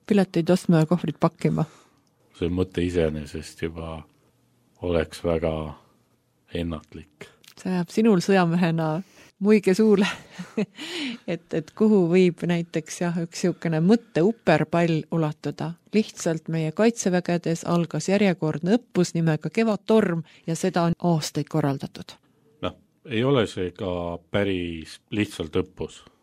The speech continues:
Speaker 2: Siiski, noh, see, mis Ukrainas toimub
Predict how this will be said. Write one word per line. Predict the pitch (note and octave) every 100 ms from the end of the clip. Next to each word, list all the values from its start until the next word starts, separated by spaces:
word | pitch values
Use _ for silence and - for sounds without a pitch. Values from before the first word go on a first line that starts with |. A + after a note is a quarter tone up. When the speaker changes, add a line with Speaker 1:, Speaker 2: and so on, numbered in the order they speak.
| _ _ _ _ _ _ _ _ _ _ -
Speaker 2:
Siiski, | - G2 F2+ - - E2+ E2 E2 E2 E2 E2 _ _ _ -
noh, | F#2
see, | - - F2
mis | D#2+ F#2
Ukrainas | D#2+ F2+ F#2 F2 D#2+ - -
toimub | E2 D#2 D2+ D2+